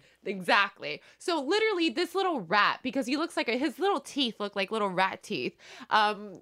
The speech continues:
they're all, like, separated and kinda, like, very rat mode.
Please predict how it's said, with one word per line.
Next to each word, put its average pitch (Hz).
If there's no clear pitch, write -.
they're 262
all, 294
like, 262
separated 214
and 185
kinda, 220
like, 196
very 196
rat 175
mode. 185